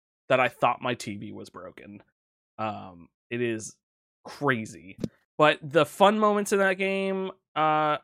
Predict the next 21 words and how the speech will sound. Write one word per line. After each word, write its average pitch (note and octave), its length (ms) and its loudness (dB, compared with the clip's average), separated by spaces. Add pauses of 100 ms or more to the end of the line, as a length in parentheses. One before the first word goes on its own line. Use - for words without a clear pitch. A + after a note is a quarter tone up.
(120)
are B2 140 2
fun. F3 500 4
The D3+ 100 4
mysteries D#3 500 0
are D#3+ 60 0
cool. D#3 580 2 (180)
The D3 80 6
world D3 420 6
building D3+ 280 4
is D3 120 -4
really D3 180 0
great. C#3+ 220 2
We've C3+ 120 -6
touched C#3 220 0
on C#3 100 -2
that B2+ 180 -2
before. C3+ 460 2 (460)
There C#3 140 6
was C3 320 4 (100)
an C3+ 100 -4
incredibly, D#3+ 1600 0